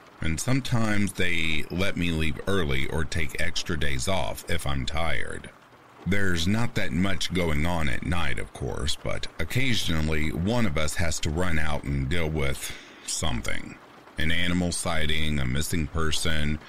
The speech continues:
drunk people shooting at each other, you know, that sort of thing. All in all, I get called out about a dozen times a month for some kind of nighttime emergency.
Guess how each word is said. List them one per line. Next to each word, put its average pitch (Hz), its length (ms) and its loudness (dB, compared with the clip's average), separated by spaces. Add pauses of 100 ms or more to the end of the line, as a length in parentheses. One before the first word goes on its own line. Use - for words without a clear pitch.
(240)
drunk 85 280 -2
people 85 260 -4
shooting 90 480 2
at 82 140 2
each 80 200 0
other, 76 480 2
you 82 140 -2
know, 50 220 -2 (120)
that - 320 2
sort 55 260 -6
of 50 100 -6
thing. 50 320 -6 (1400)
All 131 240 0
in 123 100 2
all, 82 320 0
I 95 140 2
get 98 240 0
called 98 400 0
out 78 280 0
about 80 300 2
a 76 80 4
dozen 87 520 0
times 85 440 0
a 73 80 0
month 76 460 0
for 71 180 -2
some 95 240 0
kind 92 280 2
of 69 120 0
nighttime 82 800 0
emergency. 71 1040 -2